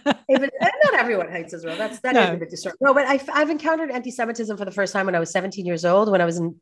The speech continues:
Speaker 1: um, Greece. And I tell that story in a, in a, it's in a, when I was in a boat in Greece. That's when I had, um, yeah, that's when <laughs> the first time that I was like, "Wait, what?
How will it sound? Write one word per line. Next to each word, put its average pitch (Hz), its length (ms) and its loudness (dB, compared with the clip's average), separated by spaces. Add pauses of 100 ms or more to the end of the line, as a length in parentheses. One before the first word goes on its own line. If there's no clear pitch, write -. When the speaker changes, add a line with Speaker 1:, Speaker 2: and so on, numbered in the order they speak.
(120)
Speaker 1:
um, 165 200 4
Greece. 156 600 -4 (480)
And 190 100 2
I 185 60 4
tell 180 180 2
that 175 160 2
story 160 320 2
in 151 100 0
a, 143 240 -4
in 156 120 -6
a, 151 80 -2
it's 151 160 -10
in 170 100 -4
a, 151 160 -6 (160)
when 170 180 -6
I 165 60 0
was 160 140 -2
in 165 100 0
a - 20 -2
boat 160 300 0
in 156 120 -6
Greece. 127 300 -8
That's 135 240 -4
when 151 140 2
I 139 60 2
had, 139 380 -2 (600)
um, 151 440 -2 (200)
yeah, 175 260 -2
that's 175 200 0
when 190 120 2
<laughs> - 460 -8
the 262 80 2
first 214 300 2
time 208 160 2
that 190 100 0
I 180 60 0
was 175 100 -4
like, 165 140 -2
"Wait, 170 180 -2
what? 226 300 -2